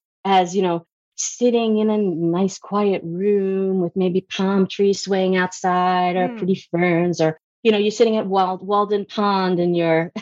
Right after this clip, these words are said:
Speaker 1: <laughs>
Speaker 2: Yes, very
Speaker 1: you're, you're
Speaker 2: romantic.
Speaker 1: being inspired.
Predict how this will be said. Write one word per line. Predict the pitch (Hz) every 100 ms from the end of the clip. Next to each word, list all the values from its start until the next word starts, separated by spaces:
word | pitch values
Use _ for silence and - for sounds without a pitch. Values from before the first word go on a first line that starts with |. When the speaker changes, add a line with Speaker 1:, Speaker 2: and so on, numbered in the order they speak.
| -
Speaker 1:
<laughs> | 392 -
Speaker 2:
Yes, | - 277 - 254 180 466 -
very | 226 247
Speaker 1:
you're, | 226 220
you're | 233
Speaker 2:
romantic. | 214
Speaker 1:
being | 190 214 214
inspired. | 226 - - 233 220 208